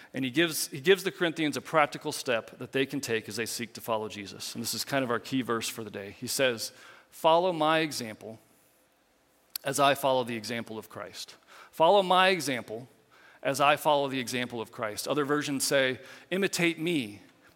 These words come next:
as I imitate Christ." So Paul has these two sections of,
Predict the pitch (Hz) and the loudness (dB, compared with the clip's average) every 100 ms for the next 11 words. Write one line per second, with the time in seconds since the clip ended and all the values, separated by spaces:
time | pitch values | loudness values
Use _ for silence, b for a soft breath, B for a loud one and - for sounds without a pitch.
0 | - 131 - 165 160 139 143 147 143 - | -8 -6 0 2 2 2 -2 -4 -4 -4
1 | 131 120 - _ B B B - 156 113 | -4 -6 -14 _ B B B -8 -2 -2
2 | 98 - - - _ _ _ _ - 165 | -2 -12 -16 -20 _ _ _ _ -4 4
3 | 185 190 185 151 139 - 226 - 202 185 | 6 8 6 2 -4 -4 -2 2 4 4
4 | - 190 170 165 | -2 -4 -2 -2